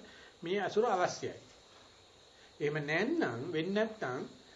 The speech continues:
රෑ නොකිය ගියත් කමන්නේ කියලා කියනවා.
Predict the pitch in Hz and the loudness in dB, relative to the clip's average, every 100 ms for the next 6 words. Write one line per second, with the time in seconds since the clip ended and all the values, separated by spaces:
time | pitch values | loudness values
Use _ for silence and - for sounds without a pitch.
0 | - - - - - 143 143 143 185 247 | -20 -20 -20 -20 -14 -8 0 4 4 4
1 | 208 - 269 233 220 - 123 104 101 - | 2 2 2 4 4 2 -2 -4 -10 -16
2 | - - - - | -18 -18 -20 -20